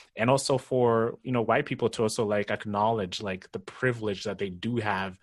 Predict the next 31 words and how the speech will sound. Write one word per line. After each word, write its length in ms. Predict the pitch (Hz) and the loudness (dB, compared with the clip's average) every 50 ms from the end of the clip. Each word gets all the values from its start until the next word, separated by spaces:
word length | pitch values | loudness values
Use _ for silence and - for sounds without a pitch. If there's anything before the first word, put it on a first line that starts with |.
| - - - - - - _ - | -20 -20 -20 -20 -20 -20 _ -2
and, 480 | - 110 107 101 101 101 98 98 - 190 | 0 2 2 2 2 0 0 -2 -2 0
uh, 280 | 101 101 98 98 101 - - _ _ _ _ _ _ | 0 0 0 -2 -4 -8 -12 _ _ _ _ _ _
you 100 | - 120 | -6 -4
know, 160 | 110 101 107 - | -2 -4 -4 -4
implicit 720 | 113 107 107 - - - - 120 113 - - 117 98 98 95 | -4 -6 -6 -8 -6 -2 0 0 0 0 -2 -4 -4 -6 -6
bias 380 | - 98 101 104 110 113 - | -6 -4 -2 0 -2 -2 -2
that 80 | - 101 | -4 -6
they 120 | 101 98 | -6 -4
have 260 | 95 - 110 110 104 | -4 -2 -2 -2 -2
about 260 | 110 95 98 110 104 101 | -2 -2 0 0 0 0
other 220 | 101 98 98 95 | 0 0 -2 -4
groups, 440 | 90 90 90 95 110 117 117 117 - | -4 -6 -6 -4 -2 -2 -2 -4 -8
especially 380 | 107 - - 107 - - 113 | -10 -8 -6 -6 -6 -6 -8
black 340 | 95 87 - 107 113 120 120 - | -8 -2 2 2 2 2 2 -2
people, 260 | 110 104 - 107 95 | -6 -4 -4 -2 0
that 280 | 92 101 98 95 - - - - - - _ _ - | 0 0 0 -2 -4 -6 -14 -20 -20 -20 _ _ -2
they 180 | 98 113 120 | 2 4 4
might 220 | 127 131 127 123 117 | 6 6 4 6 6
not 200 | 110 110 104 101 | 4 4 4 2
be 80 | 107 | 0
aware 380 | 101 98 95 95 110 127 135 123 | 0 2 4 4 6 6 6 6
of, 300 | 104 101 104 98 95 98 | 4 2 2 0 0 0
that 300 | 104 98 98 101 - - _ _ _ _ _ _ _ _ _ _ _ _ _ _ _ | 0 2 0 0 -2 -8 _ _ _ _ _ _ _ _ _ _ _ _ _ _ _
it's, 140 | - - - | -6 -2 0
like, 100 | 120 110 | 2 2
a 40 | 117 | 4
moment 360 | 113 110 113 120 123 123 113 | 4 6 6 6 6 4 4
of 80 | 110 107 | 2 0
self-reflection 760 | - - 120 110 - - 98 - - 113 107 104 - 117 101 | 0 0 0 0 0 -2 -6 -2 0 0 0 0 0 -2 -2
and 100 | 98 98 | -2 -2
education 800 | 101 107 98 104 - - 117 117 110 - - 101 92 92 95 95 | -2 -2 -4 -4 -4 0 0 2 2 2 0 0 0 -2 -4 -6